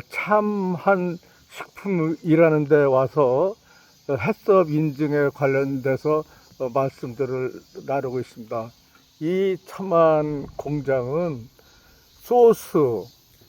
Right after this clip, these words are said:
기타 수산물 가공품, 건어포, 어, 복합적 음식식품, 기타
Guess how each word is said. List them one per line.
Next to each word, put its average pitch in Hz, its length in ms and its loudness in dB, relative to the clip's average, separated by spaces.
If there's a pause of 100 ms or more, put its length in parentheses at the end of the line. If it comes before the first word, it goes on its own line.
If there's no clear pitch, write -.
(200)
기타 170 960 4 (240)
수산물 165 580 2
가공품, 143 840 -2 (640)
건어포, 147 920 2 (920)
어, 127 520 4
복합적 170 640 0
음식식품, 156 920 -2 (500)
기타 160 540 2